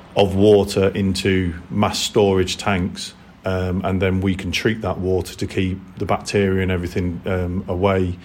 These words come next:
which then prolongs the store life of water, which means it can be used. So you could store it for up to, well, it, almost indefinitely with the, with the treatment. Um, so if you collect it in the wet months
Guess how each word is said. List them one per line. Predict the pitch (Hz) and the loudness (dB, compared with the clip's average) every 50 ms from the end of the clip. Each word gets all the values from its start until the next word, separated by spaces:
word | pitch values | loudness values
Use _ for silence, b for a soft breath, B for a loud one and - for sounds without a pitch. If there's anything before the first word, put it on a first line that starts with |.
| B B B B B B - | B B B B B B -4
which | - - - - | -2 -2 0 0
then | 95 92 87 | -2 -2 0
prolongs | - 98 98 98 95 92 82 | 0 2 2 2 2 0 0
the | 95 85 | -2 -2
store | - - 101 95 | 0 2 2 4
life | 95 95 87 82 - | 4 2 0 -2 -4
of | 92 87 | -4 -2
water, | 95 95 90 - - | -2 -2 -2 -2 -4
which | 98 82 - | -6 -4 -2
means | 98 95 90 87 | -2 -2 -2 -4
it | 95 - | -6 -6
can | - 92 | -4 -4
be | 90 | -2
used. | 87 87 104 104 98 92 85 - | 0 2 2 2 2 2 0 0
So | - 98 | 0 0
you | 95 92 92 | 0 0 -2
could | 101 90 | -4 -4
store | - - - 104 98 92 | -4 0 0 2 2 0
it | - | 0
for | - 101 | -2 -2
up | 98 98 - - | -2 -2 -2 -6
to, | - 95 87 82 - - - - - - - 82 | -6 -6 -6 -6 -8 -14 -18 -20 -20 -16 -6 -2
well, | 98 98 82 78 82 - | 0 0 0 0 -2 -6
it, | - - - - - - | -6 -8 -8 -6 -2 2
almost | 131 139 120 107 98 95 - 104 | 2 4 4 4 2 0 0 -2
indefinitely | 92 87 117 110 107 - 101 95 90 - 92 90 87 90 | 0 2 2 0 0 0 -2 -2 -2 -2 -4 -4 -4 -2
with | 90 95 92 - - | -4 -4 -6 -4 -4
the, | 104 92 92 90 87 92 - | -2 -2 -2 -2 -4 -6 -8
with | - 98 92 - | -8 -8 -8 -8
the | - | -6
treatment. | - - 131 131 127 - 95 85 85 90 87 B B B B B B B B B B - | -2 0 0 0 0 0 -4 -6 -6 -6 -8 B B B B B B B B B B -4
Um, | 98 98 95 95 92 92 92 92 90 92 90 92 92 95 - | 0 0 2 2 2 2 2 2 0 0 0 0 0 -2 -4
so | - - 107 95 92 | -4 -2 0 0 2
if | 92 95 104 - - | 2 0 -2 -2 -4
you | 101 90 | -4 -2
collect | - - 107 - - - | 0 0 0 0 0 -4
it | 120 | -4
in | 92 95 | -2 -2
the | 92 | 0
wet | 90 104 107 113 110 - | 2 2 2 2 0 0
months | 101 107 113 123 - - - - - | 0 2 2 0 0 -4 -10 -12 -12